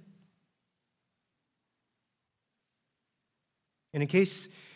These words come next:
in case you think, uh, that, um, that this is just something that John's talking about and hasn't experienced, I'll, I'll share something with you. So,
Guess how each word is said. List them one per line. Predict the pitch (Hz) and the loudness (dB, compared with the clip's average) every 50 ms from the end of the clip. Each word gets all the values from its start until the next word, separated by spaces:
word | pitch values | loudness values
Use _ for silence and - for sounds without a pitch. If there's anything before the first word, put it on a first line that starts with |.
| - - - | -18 -10 -6
in | 170 151 | 0 4
case | 190 196 185 - | 6 6 6 4
you | 180 156 | 0 0
think, | - 185 180 170 165 170 - | 2 2 2 2 2 0 0
uh, | 147 139 135 127 127 127 127 - - - - - - | 2 2 4 2 2 0 -4 -8 -16 -20 -20 -20 -12
that, | - 147 135 127 135 - - | -4 -4 -4 -4 -4 -4 -4
um, | 127 120 117 117 113 107 - - - - - - _ _ _ _ _ _ _ _ _ _ - - - - _ _ _ _ _ _ _ _ _ - | -4 -4 -4 -6 -8 -8 -12 -20 -20 -20 -20 -20 _ _ _ _ _ _ _ _ _ _ -18 -18 -18 -18 _ _ _ _ _ _ _ _ _ -6
that | 151 139 | -6 -2
this | - 180 160 - | 0 0 0 0
is | 165 143 143 | -2 -2 -2
just | 156 147 - | -2 -2 -2
something | - - 165 156 156 - 156 147 139 | -2 -2 -2 -2 -2 -2 -2 -2 0
that | 135 123 120 117 - - - - - - | 0 0 -2 -2 -6 -10 -20 -20 -16 -8
John's | - 143 135 135 131 123 | -4 -4 -2 -2 -4 -6
talking | - - 156 151 147 143 - 135 127 | -6 -4 -2 -2 -2 -4 -6 -8 -8
about | 120 110 123 117 113 113 113 - - - - - - - - - - _ _ _ _ _ - | -6 -4 -4 -2 -2 -4 -6 -8 -14 -20 -20 -20 -20 -20 -20 -20 -20 _ _ _ _ _ -8
and | 135 127 117 | -6 -6 -4
hasn't | 135 131 120 117 113 | -4 -6 -6 -6 -8
experienced, | 110 107 - - - 160 156 147 135 117 110 107 101 - - - - - - - _ _ _ _ _ _ _ _ _ _ _ _ _ _ _ _ _ _ _ _ _ _ _ _ _ _ _ _ _ _ _ _ _ _ _ _ _ _ _ _ _ - | -10 -10 -12 -8 -6 -4 -4 -2 -2 -4 -6 -6 -8 -10 -12 -14 -16 -20 -20 -20 _ _ _ _ _ _ _ _ _ _ _ _ _ _ _ _ _ _ _ _ _ _ _ _ _ _ _ _ _ _ _ _ _ _ _ _ _ _ _ _ _ -12
I'll, | 135 123 123 131 | -10 -8 -6 -6
I'll | 127 | -6
share | 120 - 151 139 | -6 -4 -6 -6
something | 127 - 127 113 - 113 110 | -6 -6 -10 -10 -10 -8 -8
with | 110 107 - | -8 -8 -8
you. | 113 110 107 117 - - - _ _ _ _ _ _ _ _ _ _ _ - - - 147 | -10 -10 -12 -12 -16 -20 -20 _ _ _ _ _ _ _ _ _ _ _ -20 -18 -12 -8
So, | - - 170 170 151 143 | -2 0 2 2 0 0